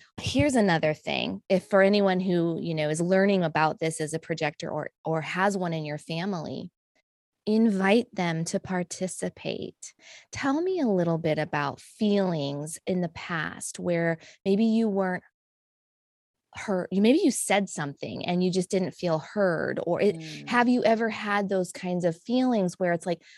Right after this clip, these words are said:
Speaker 1: "Hello, l-, look what I can do." And it's,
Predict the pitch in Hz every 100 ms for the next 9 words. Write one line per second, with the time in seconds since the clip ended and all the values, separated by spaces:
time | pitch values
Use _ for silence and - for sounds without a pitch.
0 | _ 226 311 381 349 320 320 - 214 262
1 | 254 320 - 415 427 403 381 320 262 233
2 | 220 214